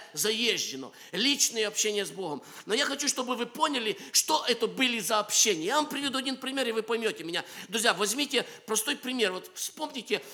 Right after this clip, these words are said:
когда он идет перед Саула, он говорит, что, а, у меня, вот помните, с Голиафом стра-, у него предстоит сражение, и он говорит: «У меня было, э, я иду, я не боюсь Голиафа», и он дает причину.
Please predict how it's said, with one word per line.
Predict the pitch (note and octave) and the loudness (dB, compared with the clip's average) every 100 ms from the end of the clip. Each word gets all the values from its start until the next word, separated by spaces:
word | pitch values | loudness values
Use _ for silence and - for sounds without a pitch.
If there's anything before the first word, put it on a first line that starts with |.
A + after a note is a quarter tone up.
| - | -6
когда | G#3+ C4 | -4 -2
он | C#4 | -2
идет | A#3+ A#3+ | -4 -6
перед | B3 A3+ - | -6 -4 -2
Саула, | A#3+ C#4+ A3+ | 0 2 2
он | G#3 | 2
говорит, | G3 G3+ A3 A#3+ A#3+ - - - | 0 0 2 2 0 -8 -12 -2
что, | - - G3+ F#3 D#3 - - | 0 2 2 2 0 -6 -4
а, | D#3+ | -2
у | D#3+ | -2
меня, | A#3+ C#4 B3+ A3 - | 0 4 6 6 2
вот | G3+ - - | -6 -10 -2
помните, | A#3+ G#3+ F#3 | -2 0 -4
с | D3+ | -4
Голиафом | G#3 B3 B3 G#3 | 2 2 2 0
стра-, | F3 - F#3 | -2 -6 -6
у | F#3 | -6
него | F3+ F#3 | -4 -4
предстоит | F#3 F3 G3 F3+ | -6 -8 -6 -6
сражение, | G3+ B3 B3+ - - - | -4 -2 -2 -4 -10 0
и | A3 | 2
он | G#3+ | 2
говорит: | G#3 A#3+ C4 B3 - - _ _ _ _ _ - - | 2 4 4 0 -8 -20 _ _ _ _ _ -16 -6
«У | F#3 | -2
меня | G3+ A3+ A#3+ G3 | 0 4 4 4
было, | A#3 A#3 G3+ - - - | 0 2 0 -2 -16 -8
э, | F3 - | -6 -2
я | G#3+ A#3+ | 0 0
иду, | G3 D4 | 0 2
я | A#3+ | 4
не | A#3+ | 4
боюсь | F#3+ A#3 A#3 F#3 | 0 -2 -2 0
Голиафа», | G#3 A3+ A3 A#3+ - | 2 2 2 -2 0
и | |
он | A#3 G#3+ | 0 2
дает | A#3+ A#3 - | 0 -2 -6
причину. | B3 - B3+ F#3+ | -4 -2 -2 -4